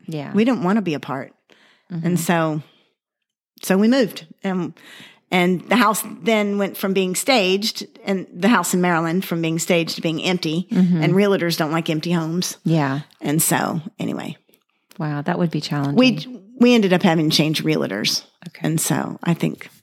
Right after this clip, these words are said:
Speaker 2: I think that's what helped sell the house.
Speaker 1: Yeah,
Speaker 2: So,
Speaker 1: that's
Speaker 2: and
Speaker 1: good.
Speaker 2: the market was all volatile and
Speaker 1: Mm-hmm. Yeah.
Speaker 2: yeah.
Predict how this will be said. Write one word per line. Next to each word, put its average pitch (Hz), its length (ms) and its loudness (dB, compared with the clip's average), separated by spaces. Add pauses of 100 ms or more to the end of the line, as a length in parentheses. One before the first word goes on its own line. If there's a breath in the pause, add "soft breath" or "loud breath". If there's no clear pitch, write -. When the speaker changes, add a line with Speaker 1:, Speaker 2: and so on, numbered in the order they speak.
(200)
Speaker 2:
I 190 60 4
think 165 220 0
that's - 220 0
what - 120 -4
helped - 180 -2
sell - 240 -2
the - 80 -6
house. - 380 -6 (440 soft breath)
Speaker 1:
Yeah, 285 80 -4
Speaker 2:
So, 240 260 -2
Speaker 1:
that's 147 120 -2
Speaker 2:
and 214 140 4
Speaker 1:
good. 226 60 4
Speaker 2:
the 220 40 4
market 196 400 4
was 175 140 0
all 170 180 4
volatile 160 640 2
and 180 200 2
Speaker 1:
Mm-hmm. 160 200 2 (460)
Yeah. 156 280 -6
Speaker 2:
yeah. - 140 -4